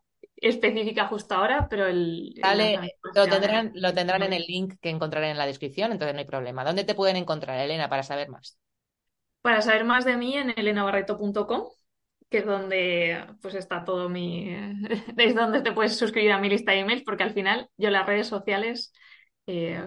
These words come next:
Speaker 1: pues, pues hago lo que tal, pero donde realmente está la chicha es en mi, en mi base de datos, en la, en la lista, en la Ghost Letter,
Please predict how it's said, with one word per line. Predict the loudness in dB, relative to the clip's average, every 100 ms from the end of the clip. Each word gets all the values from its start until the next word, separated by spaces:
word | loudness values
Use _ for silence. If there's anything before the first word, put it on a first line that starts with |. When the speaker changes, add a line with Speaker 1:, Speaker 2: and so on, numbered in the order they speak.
| -10
Speaker 1:
pues, | -12 -6 -8 -8 _ _ _ _ -20
pues | -10
hago | -10 -8
lo | -10 -10
que | -12 -14 -14 -6
tal, | -2 -2 -6 -18 -20 -20 0
pero | 4 4
donde | 4 0 0 0
realmente | 0 0 0 -2 -2
está | -2
la | -2 -2
chicha | -4 -2
es | -2 -2
en | -4 -2
mi, | -2 -4 -6 -10 -6
en | -4
mi | -2
base | -4 -4
de | -2
datos, | -2 -4 -6 -6
en | -4
la, | -2 -2 -4 -8 -12 -8
en | -6
la | -4
lista, | -6 -6 -6 -6 -6
en | -6
la | -4
Ghost | -4 -6 -4
Letter, | -6 -4 -6